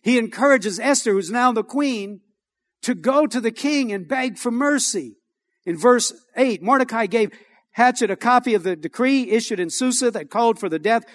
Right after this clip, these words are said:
of all Jews. He asked Hatshepsut to show it to Esther and explain the situation to her. He also asked Hatshepsut to direct her to go to the king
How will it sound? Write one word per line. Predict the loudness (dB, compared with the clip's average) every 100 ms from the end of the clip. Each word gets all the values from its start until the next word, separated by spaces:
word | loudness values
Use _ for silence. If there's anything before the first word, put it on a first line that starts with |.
| _
of | 0
all | 0
Jews. | 0 -2 -2 -2
He | 0
asked | -2 0
Hatshepsut | 0 0 -4 -6 _
to | -10
show | 0 2
it | 2
to | 0 -2
Esther | -2 0 -2
and | -4
explain | -6 -2 -2 0
the |
situation | -2 -4 -4 0 0 -2 -6
to |
her. | -4 -4 -6 -12 _ _ _ _ -2
He | 2
also | 2 2 2
asked | 2 0
Hatshepsut | -2 -2 -4
to | -4
direct | 0 0 2
her | 0
to | 0
go | 2 2
to | 0
the | -6
king | -4 0 0 -2